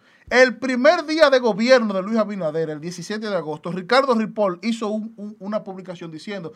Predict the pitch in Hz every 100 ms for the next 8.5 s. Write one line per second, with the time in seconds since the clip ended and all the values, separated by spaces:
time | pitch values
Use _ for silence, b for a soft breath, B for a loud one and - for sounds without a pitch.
0 | b _ 208 220 220 202 214 214 214 208
1 | 196 190 185 185 156 151 180 185 208 196
2 | 185 190 180 190 190 180 170 165 156 139
3 | 120 117 B - 135 151 165 185 180 196
4 | 175 311 294 160 _ _ _ _ _ _
5 | _ _ _ _ 233 302 285 - - -
6 | 247 330 294 208 160 b b b b b
7 | - 311 320 277 247 269 262 233 - 233
8 | 247 233 208 185 185